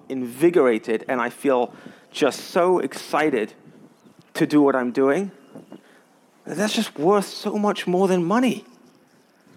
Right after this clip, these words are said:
And here's a little thing that's interesting, the way that money works is, <laughs> it, when you do what you enjoy doing, and you're in your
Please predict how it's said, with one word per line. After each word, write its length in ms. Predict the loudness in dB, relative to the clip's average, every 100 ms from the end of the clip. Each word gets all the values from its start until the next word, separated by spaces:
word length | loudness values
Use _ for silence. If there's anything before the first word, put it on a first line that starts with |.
| -20 _ _ 0
And 100 | 2
here's 260 | 4 4 2
a 60 |
little 280 | 2 2 0
thing 400 | 2 2 2 2
that's 280 | 0 0 -2
interesting, 720 | 0 2 2 0 -2 -2 0
the 80 | 2
way 180 | 2
that 100 | 2
money 300 | 0 0 0
works 460 | 0 2 0 -2 -2
is, 220 | -2 -2 -14 -20 -20
<laughs> 1300 | -20 _ 0 2 2 -4 -16 -20 _ _ -18 -6 -4
it, 100 | -2
when 840 | -6 -12 -10 -8 -8 -2 2 2
you 120 | 0
do 280 | -4 -2 0
what 180 | 2 2
you 160 | 4 2
enjoy 560 | 0 0 2 2 2
doing, 480 | 0 0 0 -2 -8 -16 -20 -20 -20 -20 -4
and 140 | 0 4
you're 160 | 4 4
in 180 | 4
your 360 | 4 4 2